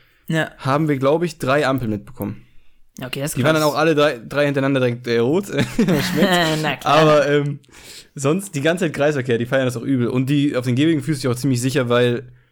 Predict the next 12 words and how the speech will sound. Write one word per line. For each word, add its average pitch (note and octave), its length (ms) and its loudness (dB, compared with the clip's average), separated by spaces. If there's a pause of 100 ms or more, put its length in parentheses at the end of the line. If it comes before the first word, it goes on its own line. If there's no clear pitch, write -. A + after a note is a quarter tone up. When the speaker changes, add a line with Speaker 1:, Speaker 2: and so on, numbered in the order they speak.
(160)
Speaker 2:
die B2+ 80 0
auch B2+ 200 -2
übelst E3 260 -2
viel D3 120 -2
mit C#3 100 -4
Unterführungen B2 560 -2
arbeiten. G#2+ 420 -2
Also A2+ 160 -2
bei B2 80 -2
uns, D3+ 380 -4 (600)
wir A2+ 140 -4
sind, B2+ 320 -4